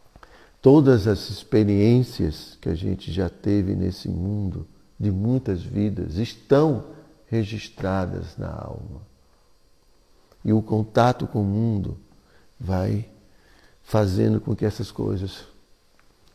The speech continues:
se manifestem. Então, às vezes, a vida espiritual pode ser muito difícil. Pode ser muito difícil em virtude do nosso passado.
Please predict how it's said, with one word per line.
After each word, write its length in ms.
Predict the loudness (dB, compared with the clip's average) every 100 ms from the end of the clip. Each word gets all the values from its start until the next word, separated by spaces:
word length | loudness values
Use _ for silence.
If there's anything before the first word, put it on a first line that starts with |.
| _
se 200 | -12 -6
manifestem. 920 | -4 -4 -6 -8 -8 -8 -10 -12 -14 -16 _ _ -20 -20 _
Então, 120 | 0
às 140 | 0 4
vezes, 480 | 4 4 2 0 0
a 80 |
vida 240 | 2 2 0
espiritual 500 | -2 -2 -2 -2 0
pode 220 | 0 0
ser 120 | -2
muito 360 | -2 0 -2 -2
difícil. 680 | -4 -4 0 0 -2 -12 -20 _ _ _ _ _ _ _ _ _ _ _ _ _ _ _ _ _ _ _ _ _ _ _
Pode 180 | -8 -4
ser 120 | -2
muito 260 | 0 0 0
difícil 560 | -2 0 2 0 -2 -18 -20 -20 _
em 120 | 2
virtude 640 | 4 2 0 2 4 6 4
do 160 | 2
nosso 340 | 2 0 -4 -6
passado. 560 | -8 -8 -10 -12 -12